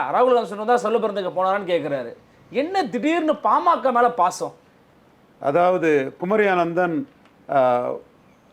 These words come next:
Speaker 2: நான் சொல்லி தான், நான் தான் ஹை கமாண்டு, நான் சொல்லி தான் அந்த இடத்துல ஜெயலலிதாவுக்கு எதிராக அண்ணன் ரஜினிகாந்தை போய் பார்த்தாரு. உண்மை.
Speaker 1: எப்போ, என்ன சொல்றீங்க?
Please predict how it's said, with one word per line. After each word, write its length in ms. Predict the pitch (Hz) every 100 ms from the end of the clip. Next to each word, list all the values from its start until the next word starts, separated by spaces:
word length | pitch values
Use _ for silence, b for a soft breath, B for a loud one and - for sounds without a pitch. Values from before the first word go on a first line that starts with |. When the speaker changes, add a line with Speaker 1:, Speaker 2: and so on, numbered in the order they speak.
| _ _ _
Speaker 2:
நான் 280 | - 160 185
சொல்லி 220 | 156 170
தான், 140 | 156 143
நான் 140 | 160
தான் 160 | 175 165
ஹை 100 | 160
கமாண்டு, 400 | 151 143 123 110 - _ _ _ _ _ _ _ _
நான் 260 | 131 170 156
சொல்லி 240 | 165 160
தான் 340 | 165 175 147 - _ -
அந்த 180 | 143 151
இடத்துல 240 | 156 180
ஜெயலலிதாவுக்கு 420 | 147 175 170 160
எதிராக 380 | 143 151 160 143
அண்ணன் 240 | 139 151
ரஜினிகாந்தை 420 | 147 165 170 156 131
போய் 300 | 151 147 131
பார்த்தாரு. 280 | 123 107 -
உண்மை. 300 | 143 180 175 - -
Speaker 1:
எப்போ, 320 | 170 180 277 175
என்ன 200 | 175 262
சொல்றீங்க? 500 | 226 185 165 143